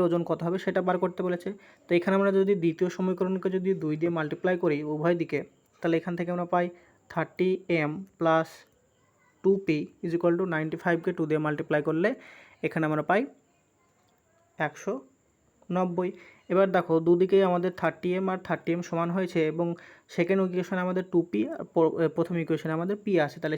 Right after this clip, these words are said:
সেকেন্ড ইকুয়েশন থেকে প্রথম ইকুয়েশন যদি মাইনাস করে দিই, তাহলে মাইনাস করলে থার্টি এম, থার্টি এম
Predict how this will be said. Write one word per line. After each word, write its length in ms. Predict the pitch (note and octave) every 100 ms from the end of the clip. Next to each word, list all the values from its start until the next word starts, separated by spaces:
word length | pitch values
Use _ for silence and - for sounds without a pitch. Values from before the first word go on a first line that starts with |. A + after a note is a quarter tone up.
| D3+
সেকেন্ড 220 | E3 F#3 F#3
ইকুয়েশন 280 | F3+ F3 F3+
থেকে 120 | F3+ F#3
প্রথম 200 | D#3+ D#3 F3
ইকুয়েশন 260 | E3+ F3 F3 F3
যদি 120 | F3+ D#3+
মাইনাস 240 | D3+ F3 -
করে 140 | F#3+ E3
দিই, 120 | D3 - - _
তাহলে 160 | - E3+ D#3+
মাইনাস 240 | E3 E3+
করলে 140 | F#3 F3+ F3
থার্টি 240 | D#3 - F3
এম, 60 | F3
থার্টি 200 | D#3+
এম 60 | -